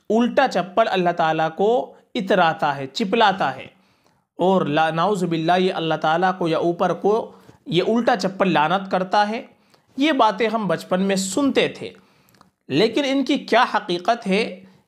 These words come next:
ये बहुत सी जगह ये बातें और बहुत से घरों के अंदर आज भी मशहूर है कि चप्पल अगर उल्टा हो जाए तो उसको बहुत बड़ा मसला समझा जाता है और उसको फ़ौरन सीधा किया जाता है।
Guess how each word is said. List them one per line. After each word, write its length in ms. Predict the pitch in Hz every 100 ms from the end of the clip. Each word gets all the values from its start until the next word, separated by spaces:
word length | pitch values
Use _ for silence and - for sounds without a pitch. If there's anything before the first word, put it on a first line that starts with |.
| -
ये 120 | 147 160
बहुत 320 | 202 220 285
सी 220 | - 277
जगह 260 | 185 165 185
ये 180 | 190 160
बातें 600 | 143 147 151 196 208 -
और 140 | - 151
बहुत 320 | 156 180 202
से 140 | -
घरों 320 | 185 147 208 233
के 120 | 185
अंदर 320 | 170 185 196 180
आज 200 | 226 247
भी 140 | 208 247
मशहूर 400 | 170 - 127 117
है 160 | - - _ _ _ -
कि 80 | 151
चप्पल 380 | - 185 - 226
अगर 260 | 208 214 -
उल्टा 300 | 190 190 226
हो 200 | 185 170
जाए 260 | 160 190 202
तो 140 | 180
उसको 360 | 175 - - 214
बहुत 300 | 190 254 -
बड़ा 200 | 214 202
मसला 380 | 165 165 180 190
समझा 280 | 190 170 160
जाता 340 | 143 139 143
है 180 | 139 165 254 - - - -
और 140 | 214
उसको 280 | 240 - 277
फ़ौरन 420 | - 196 220 285
सीधा 300 | 254 240 190 185
किया 220 | 180 147
जाता 280 | 139 - 127
है। 180 | -